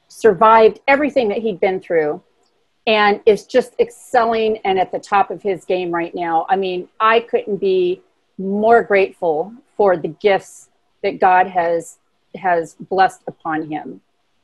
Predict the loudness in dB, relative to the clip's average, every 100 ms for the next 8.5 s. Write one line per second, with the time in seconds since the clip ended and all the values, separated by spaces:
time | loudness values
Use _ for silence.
0 | _ 0 2 2 2 0 0 2 4 2
1 | 2 0 0 -2 0 0 0 -2 -6 -6
2 | -6 -8 _ _ _ _ _ _ _ _
3 | -2 0 2 2 2 0 2 2 -2 _
4 | _ _ _ _ _ 2 4 4 2 -4
5 | -4 2 4 4 2 0 2 2 0 0
6 | 0 0 -2 -4 -4 -6 -2 -2 0 0
7 | 0 -2 0 2 2 0 -6 -4 -4 -2
8 | 0 2 2 0